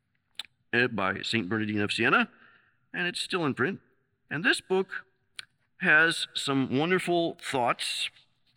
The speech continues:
uh, from Saint Bernardine, and I thought I would look at the Magnificat a little, uh, because the Magnificat does relate to the topic. He says,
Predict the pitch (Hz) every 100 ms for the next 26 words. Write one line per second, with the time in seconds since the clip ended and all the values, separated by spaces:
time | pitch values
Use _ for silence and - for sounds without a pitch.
0 | - _ _ _ - 123 - - 139 139
1 | 139 - - 139 113 135 120 120 135 135
2 | 127 151 156 277 269 208 190 - - 220
3 | - 190 170 175 175 269 214 135 107 76
4 | - 113 110 95 67 - _ _ - -
5 | - _ - 113 123 120 123 113 123 107
6 | 113 120 117 110 110 117 - _ _ -
7 | 92 67 107 113 113 95 95 131 170 -
8 | - _ _ _ - 104 104 113 - _
9 | - - 87 - 190 - - - - -
10 | - - - 170 202 185 185 -